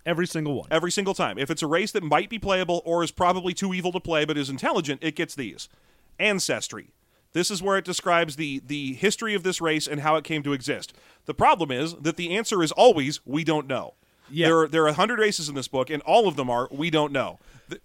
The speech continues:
Speaker 2: the, the, it's usually, it usually goes like this. "Theories suggest that the Archaons, which are an early race,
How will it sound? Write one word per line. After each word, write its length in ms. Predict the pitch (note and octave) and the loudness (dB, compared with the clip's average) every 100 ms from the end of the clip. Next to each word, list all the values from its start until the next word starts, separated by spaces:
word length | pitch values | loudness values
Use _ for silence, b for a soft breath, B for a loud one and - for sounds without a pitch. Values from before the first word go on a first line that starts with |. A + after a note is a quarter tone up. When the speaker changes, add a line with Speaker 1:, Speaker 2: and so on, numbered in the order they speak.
| C#3+ | -20
Speaker 2:
the, 180 | - D3+ C#3 D#3+ | -8 -8 -6 -2
the, 100 | D#3+ B2 D#3 | -2 -2 -6
it's 120 | D3+ | 0
usually, 260 | A#3+ A#3 G#3 | 0 0 -2
it 120 | E3+ | -2
usually 260 | A3+ B3+ G3+ | 0 0 -2
goes 100 | E3 | -2
like 140 | D3 | -2
this. 260 | C#3 - - b b _ | -4 -4 -12 b b _
"Theories 320 | G#3 D4+ F3+ - | -4 -2 0 0
suggest 460 | D3 C3 C#3 E3 | -4 0 0 2
that 100 | F#3 | 0
the 100 | D3+ | -2
Archaons, 680 | C3+ A#3 - B2+ G#2+ B2 E3 | 4 4 4 -2 0 0 0
which 160 | D3+ E3 | -2 0
are 100 | D#3+ | -2
an 120 | C#3 A2 C3+ | -2 -10 -2
early 280 | G3+ C#4+ D#3 | 0 0 0
race, 320 | A#2+ A#2 - | -2 -2 -4